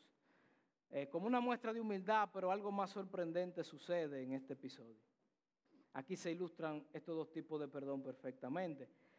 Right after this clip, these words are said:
Cuando Jesús va a lavarle los pies a Juan, a Pedro, Pedro dice, "No, Señor, ¿cómo va a ser eso posible?". ¿cómo me vas a lavar los pies a mí? Entonces, Jesús le responde,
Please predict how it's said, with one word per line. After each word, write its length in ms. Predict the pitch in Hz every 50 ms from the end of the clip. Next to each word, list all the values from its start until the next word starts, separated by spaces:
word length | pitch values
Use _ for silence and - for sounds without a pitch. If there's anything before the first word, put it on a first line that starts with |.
| _ _ _
Cuando 420 | 190 220 233 233 233 233 233 226
Jesús 320 | 226 214 - 269 302 294
va 80 | 294 285
a 40 | 285
lavarle 340 | 285 277 277 277 277 269 262
los 140 | 262 247
pies 180 | 254 247 254 240
a 120 | 233 226
Juan, 380 | 214 202 202 196 190 180 180 190 -
a 220 | 190 185 190 180 -
Pedro, 400 | 208 208 196 180 165 170 185 - - _ _ - - _ _ _ _ _ _ _
Pedro 380 | - 196 214 226 226 226 233 226
dice, 320 | 240 247 - - 254 262
"No, 500 | 262 285 311 339 349 349 330 311 262 233
Señor, 560 | - - - - _ _ 302 320 311 294 277 285
¿cómo 220 | 277 277 285 285
va 80 | 277 254
a 20 |
ser 200 | - 262 277 269
eso 200 | 247 214 269 269
posible?". 640 | 269 262 247 - - 247 294 330 339 320 302 285 - - _ - 196 180 - - - - - - - - - - - _ _ _ -
¿cómo 160 | 294 285 285
me 60 | 277 277
vas 140 | 285 254
a 100 | 262 269
lavar 340 | 269 262 254 254 262 269 262
los 160 | 262 247 214
pies 260 | - - 247 262 277 233
a 120 | 233 226
mí? 340 | 247 302 330 302 226 180 - - - - - - - - - - -
Entonces, 720 | 143 131 - 202 233 247 226 196 - 180 170 165 - - - - -
Jesús 300 | - 156 151 - 185 185
le 100 | 202 202
responde, 600 | 196 196 196 - - 202 202 196 190 180 170 135